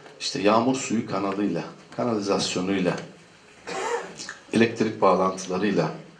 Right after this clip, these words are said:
doğalgaz bağlantılarıyla, telekom bağlantılarıyla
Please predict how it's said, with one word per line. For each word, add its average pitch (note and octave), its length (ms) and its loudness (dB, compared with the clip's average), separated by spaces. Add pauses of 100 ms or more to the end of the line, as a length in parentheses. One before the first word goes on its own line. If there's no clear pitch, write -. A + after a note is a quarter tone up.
(200)
doğalgaz G#2+ 540 4
bağlantılarıyla, F#2+ 840 0 (240)
telekom A2 480 2
bağlantılarıyla G2 960 2